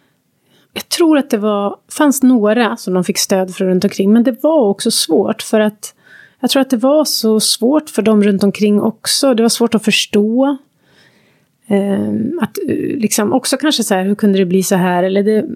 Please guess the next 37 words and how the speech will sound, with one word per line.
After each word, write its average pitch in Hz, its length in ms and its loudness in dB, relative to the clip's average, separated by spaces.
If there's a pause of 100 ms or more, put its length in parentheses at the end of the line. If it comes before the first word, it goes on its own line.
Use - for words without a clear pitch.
(420)
och 233 120 0
det 233 80 2
kunde 233 300 0
väckas 208 500 -2
liksom 208 260 -2
kanske 214 240 0
frågor 208 420 0
som 208 420 0 (1200)
man 214 260 2
upplevde 208 480 0
som 214 120 -2
anhörig 220 380 2
la 208 160 0
mer 208 300 2
skam 208 280 0
och 208 60 2
skuld 294 440 0
på 349 120 -6
en. - 220 -6 (920)
Och 214 100 -4
det 262 340 0
tror 190 180 0
jag, 202 400 -2
liksom, 208 220 -4
det 233 100 0
orkar 240 380 -2
man 254 120 4
inte 214 160 2
i - 20 2
den 185 120 0
situationen. 202 880 -2
Och 302 120 -8
sen 247 180 0
tänker 294 220 -2
jag 247 80 0
så 226 60 -2
här, 196 120 -2